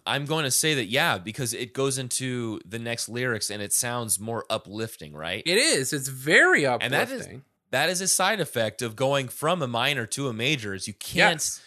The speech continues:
Speaker 1: you can't really sing minor, a minor line over a major without it. I don't know. Maybe it's, it might sound a little different 'cause you're gonna have one note that's half of a step down.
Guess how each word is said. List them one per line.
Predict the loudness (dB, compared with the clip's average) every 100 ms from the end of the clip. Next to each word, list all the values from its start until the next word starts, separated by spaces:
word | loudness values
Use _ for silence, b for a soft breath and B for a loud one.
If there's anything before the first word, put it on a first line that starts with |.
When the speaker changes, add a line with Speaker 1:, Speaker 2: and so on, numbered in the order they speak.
| B B
Speaker 1:
you | -12
can't | -6 -4
really | -2 0
sing | 2 2 2 -2 -4
minor, | -2 0 0 2 0 0 -4 b b b
a | -8
minor | -2 0 0 0
line | 0 0 0 0 -2
over | -2 -2 -2
a | -4
major | -4 -4 -4
without | -6 -2 -2
it. | -4 -10 _
I | -6
don't | -6
know. | -8
Maybe | -10 -8 -8
it's, | -10 -10
it | -8 -8
might | -4
sound | -4 -4
a | -8
little | -10 -10
different | -12 -12
'cause | -10
you're | -8
gonna | -6
have | -8
one | -6 -4 -4
note | -6 -8
that's | -8 -6
half | -6 -2 -4 -4
of | -6
a |
step | -2 -2 -4 -6
down. | -8 -6 -8